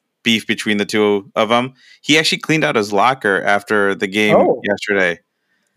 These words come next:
Speaker 1: So
Speaker 2: That's the opposite of the good guy award.
Speaker 1: Yes, it's opposite. Sorry, I had to bring it to the segment just because you brought the Giants wide receiver core, and I never think we'll bring them up again in this season. So I wanted to shout out, make
Speaker 2: Oh,
Speaker 1: every
Speaker 2: no. It, it, uh,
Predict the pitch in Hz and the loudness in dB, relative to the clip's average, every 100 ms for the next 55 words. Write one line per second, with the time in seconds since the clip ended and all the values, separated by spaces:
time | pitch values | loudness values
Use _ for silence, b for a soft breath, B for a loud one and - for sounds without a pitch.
0 | _ _ - 110 104 101 104 113 _ _ | _ _ -4 0 2 2 -2 -6 _ _
1 | _ _ _ - 131 - 131 147 - - | _ _ _ -16 -10 -4 0 0 0 -2
2 | 127 110 120 120 123 117 117 120 117 143 | -4 -8 -6 -2 0 0 0 -2 0 2
3 | 156 151 - - - - 123 127 113 104 | 2 0 -4 -6 -6 -2 0 0 -2 -4
4 | - 143 120 107 135 135 139 135 139 110 | 0 2 2 2 0 0 0 2 0 0
5 | 135 120 110 104 117 127 117 107 101 107 | 0 -2 -2 -2 -2 0 -2 -2 0 0
6 | 107 113 101 113 110 107 - 107 104 104 | 0 -4 0 2 2 0 -2 -2 -2 -2
7 | 117 107 98 101 98 95 95 98 110 107 | -2 -4 -2 0 0 0 -2 -2 -2 -2
8 | 104 110 101 101 95 87 - 107 101 95 | -4 -6 -6 -2 -4 -4 -6 -4 -2 -4
9 | 92 87 90 85 85 87 - - _ _ | -4 -2 -2 -2 -8 -8 -10 -16 _ _
10 | _ - 110 95 82 80 92 85 - 104 | _ -8 -4 -4 -6 -8 -8 -8 -8 -6
11 | 101 98 - 101 101 104 _ _ - 143 | -6 -6 -6 -4 -4 -8 _ _ -6 0
12 | 147 190 196 175 160 143 _ _ _ - | 4 4 4 4 0 0 _ _ _ -20
13 | B B 202 220 - - - 208 214 | B B 0 0 -6 -6 0 2 2